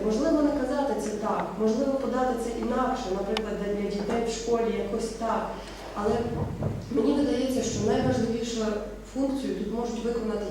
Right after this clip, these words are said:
ті, хто несуть до дітей чи до людей ті знання, ті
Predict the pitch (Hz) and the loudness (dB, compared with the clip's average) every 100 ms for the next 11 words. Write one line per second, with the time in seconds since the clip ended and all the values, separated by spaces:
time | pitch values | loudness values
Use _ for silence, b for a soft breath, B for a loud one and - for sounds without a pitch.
0 | - 233 233 214 214 208 220 214 180 175 | -4 -4 -4 -2 0 0 -2 -4 -4 -2
1 | 180 175 214 214 202 180 180 180 185 202 | 0 0 2 0 0 -2 -2 -2 -2 -4
2 | 202 180 180 180 175 175 175 | -4 -4 -2 0 2 2 0